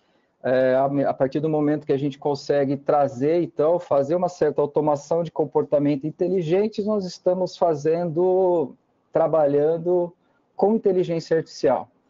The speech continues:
E que, de fato, pode parecer que não tem nada de inteligente,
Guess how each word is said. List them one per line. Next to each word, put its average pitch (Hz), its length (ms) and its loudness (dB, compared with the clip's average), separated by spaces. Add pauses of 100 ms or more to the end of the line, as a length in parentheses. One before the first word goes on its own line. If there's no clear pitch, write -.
(800)
E 269 180 2
que, 277 160 -2
de 320 120 -2
fato, 160 420 0
pode 170 540 0
parecer 165 580 0
que 233 140 -4
não 254 140 2
tem 311 180 0
nada 151 320 2
de 190 80 -4
inteligente, 196 920 -2